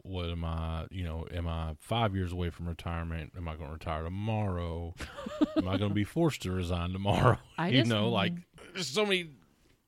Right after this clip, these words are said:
Speaker 2: I just watched a girl quit her job from Walmart on
Speaker 1: I saw
Speaker 2: TikTok.
Speaker 1: that, yeah.
Speaker 2: That was amazing.
Speaker 1: I didn't see it on TikTok. Abby's been trying to get me to watch TikTok.
Speaker 2: I sent it to you. Did I send that to you?
Speaker 1: No, I saw, I saw it on Twitter.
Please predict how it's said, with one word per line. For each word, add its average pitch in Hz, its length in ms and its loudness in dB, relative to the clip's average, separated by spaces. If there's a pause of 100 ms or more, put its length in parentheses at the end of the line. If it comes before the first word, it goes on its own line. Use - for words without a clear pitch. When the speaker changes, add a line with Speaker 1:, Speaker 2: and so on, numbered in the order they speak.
(280)
Speaker 2:
I 165 100 6
just 220 200 2
watched - 200 0
a 175 40 0
girl 160 420 0 (220)
quit 190 180 -2
her 185 100 -2
job 160 420 -2
from 160 220 -4
Walmart 151 380 -2
on - 100 -4
Speaker 1:
I 98 40 -4
saw - 220 -4
Speaker 2:
TikTok. 165 200 0
Speaker 1:
that, - 120 -8
yeah. 95 180 -6 (320)
Speaker 2:
That 151 100 -8
was 147 120 -8
amazing. 285 760 -4
Speaker 1:
I 247 40 -2
didn't 247 100 -4
see 247 100 -6
it - 60 -4
on 76 140 -6
TikTok. 80 460 -8
Abby's 120 260 -2
been 98 120 -8
trying 90 180 -8
to 87 40 -8
get 87 100 -10
me 65 60 -12
to 76 60 -12
watch 78 180 -12
TikTok. - 400 -16 (220)
Speaker 2:
I 208 100 -6
sent 294 240 -6
it - 100 -12
to 165 100 -8
you. 113 160 -6
Did 175 160 -4
I 196 60 0
send 208 240 0
that 226 120 2
to 269 80 2
you? 285 220 2 (1300)
Speaker 1:
No, 123 200 -2
I 98 60 -4
saw, 107 320 -10
I 123 80 -4
saw 123 180 -4
it 95 40 -4
on 95 80 -8
Twitter. 87 380 -12